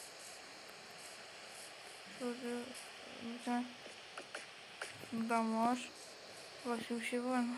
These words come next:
Yok. Kesin bir daha zombi. Zombi adamlar, iskelet adamlar sabah olmak üzere. Birazdan sonumuz geldi hepinizin.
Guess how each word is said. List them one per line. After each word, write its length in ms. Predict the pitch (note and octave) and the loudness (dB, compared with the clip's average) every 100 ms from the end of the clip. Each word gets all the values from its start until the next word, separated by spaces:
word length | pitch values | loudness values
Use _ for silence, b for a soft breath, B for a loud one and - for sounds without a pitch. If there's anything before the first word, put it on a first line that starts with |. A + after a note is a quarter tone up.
| - | 4
Yok. 200 | B3 B3 B3 - - - - - - - B3 A#3 - | 6 6 2 -10 -12 -6 -6 -4 -8 -6 0 0 0
Kesin 420 | A3+ - A#3+ A3+ | -2 2 4 4
bir 60 | A3 | 6
daha 420 | G#3+ G#3 G#3 G#3+ | 8 8 6 4
zombi. 440 | G#3+ G#3 G3+ A3 B3 - B B B B - - F4+ | 4 4 4 0 -2 -4 B B B B -4 -4 4
Zombi 400 | A3+ A#3 A3+ G#3+ | 8 8 8 8
adamlar, 680 | G#3 G3+ G3+ G#3 A3 A#3+ A#3 | 6 6 4 4 6 6 6
iskelet 460 | A3+ - A#3 A#3 | 4 4 4 4
adamlar 500 | A#3 A3+ A3 A3+ A3+ | 6 6 8 8 8
sabah 240 | A3 A3+ A3+ | 8 8 10
olmak 500 | A#3 A3+ A3 A3 - | 10 10 8 4 4
üzere. 340 | A3 G#3+ A#3 B3 - - - - - - - - - - - - - - - - - - - - - - A3 | 4 8 8 6 0 -6 -6 -6 -8 -8 -8 -6 2 8 10 10 4 8 12 12 12 6 2 -2 0 0 4
Birazdan 440 | A3+ A3+ A3+ A3+ A#3 - - | 10 12 12 12 8 6 12
sonumuz 600 | - - A#3 A3+ A#3+ A#3 | 12 12 12 12 12 12
geldi 420 | A#3+ A#3 A#3 A#3 | 12 12 12 10
hepinizin. 440 | A#3 A3+ A3 A3 | 8 6 4 4